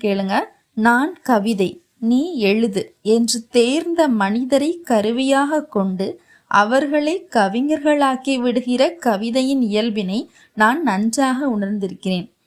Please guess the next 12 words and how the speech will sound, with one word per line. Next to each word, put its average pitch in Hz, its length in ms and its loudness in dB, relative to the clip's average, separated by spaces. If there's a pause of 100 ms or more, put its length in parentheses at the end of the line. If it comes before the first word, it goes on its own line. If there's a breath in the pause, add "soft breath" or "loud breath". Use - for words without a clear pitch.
(580)
கவிதைக்கு 320 520 0
ஒரு 277 200 0
இயல்பு 254 340 0
இருக்காம். 202 340 -8
எல்லாராலையும் 277 960 0
கவிதை 247 360 2
எழுத 233 240 0
முடியும். 226 400 -2 (240 soft breath)
ஆனா 240 180 0
கவிதையை 320 720 0
கவிதையா 269 600 0
எழுதுறணும்னா 226 720 0